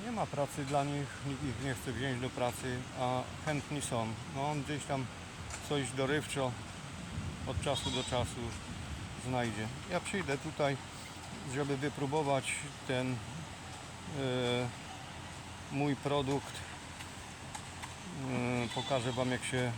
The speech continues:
węgorze w-, łowi, czy jakieś inne tutaj tilapie, na pewno są węgorze, inne ryby. Może mi się uda w sobotę,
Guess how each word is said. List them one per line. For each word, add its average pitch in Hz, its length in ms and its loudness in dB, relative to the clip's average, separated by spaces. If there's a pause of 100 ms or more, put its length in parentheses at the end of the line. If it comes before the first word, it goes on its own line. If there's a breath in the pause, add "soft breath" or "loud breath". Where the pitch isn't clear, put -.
węgorze 123 460 4
w-, 131 440 -4
łowi, 127 400 2 (220)
czy 117 100 0
jakieś 113 420 0
inne 123 300 2
tutaj 120 300 0
tilapie, 120 500 4
na 120 120 2
pewno 123 320 -2
są 117 240 -2
węgorze, 113 520 0 (540)
inne 123 300 2
ryby. 123 300 0 (1800)
Może 143 240 2
mi 139 80 2
się - 160 2
uda 131 240 2
w - 80 -2
sobotę, 127 520 2